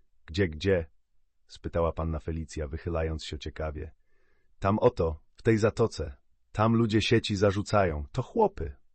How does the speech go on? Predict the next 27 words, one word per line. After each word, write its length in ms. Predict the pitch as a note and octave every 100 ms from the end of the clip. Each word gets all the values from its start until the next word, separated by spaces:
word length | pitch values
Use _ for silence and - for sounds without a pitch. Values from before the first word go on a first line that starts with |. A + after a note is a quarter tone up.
| _ _ _ _
rzekł 280 | - E2 C#2+
Kostuś, 420 | - E2 - -
przyglądając 680 | - D#2+ E2+ E2 D#2+ D#2 -
się 120 | D#2
uważnie. 600 | D#2 D#2+ D#2+ C#2+ - - _ _ _ _ _
Powóz 280 | G#2+ G2+ F#2
zwolnił 440 | D#2+ F#2 F#2 F2
biegu. 440 | D#2 F#2 D#2 D2 C#2 _ _ - - -
W 80 | E2
zatoce 520 | F#2+ - A2 - G2+
oblanej 460 | E2 F#2 F#2 F2+
czerwonym 520 | E2 F2+ D#2+ F#2+ F#2+ E2+
blaskiem 480 | F2 - - E2+
zachodu 480 | D#2+ E2+ F#2 F2+ E2
olbrzymia 460 | E2 E2 E2 G2+ F2+
sieć 280 | - F#2+ -
rozciągnęła 640 | F2 - F2+ E2 F#2 F2+
się 160 | E2 F2
szerokim 460 | - F#2 F#2+ F2
półkolem. 640 | D#2 E2+ - F2+ D#2+ C#2 - _ - _ _ _
Czterech 440 | - - A#2 G2+
ludzi 280 | G2+ G2 F2+
ciągnęło 480 | - F2 E2 F#2+ F2
liny 300 | E2+ F#2 E2+
od 140 | D#2
niej 140 | D#2+ D#2
brzegiem. 520 | C#2+ D#2+ D2+ D2 C#2+